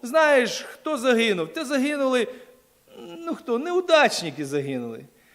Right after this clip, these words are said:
От тебе все получиться. Це не тебе торкається».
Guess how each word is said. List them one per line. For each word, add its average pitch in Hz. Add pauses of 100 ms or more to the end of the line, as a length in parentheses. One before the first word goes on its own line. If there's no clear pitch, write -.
(600)
От -
тебе 339
все 320
получиться. 359 (920)
Це 277
не 294
тебе 302
торкається». 151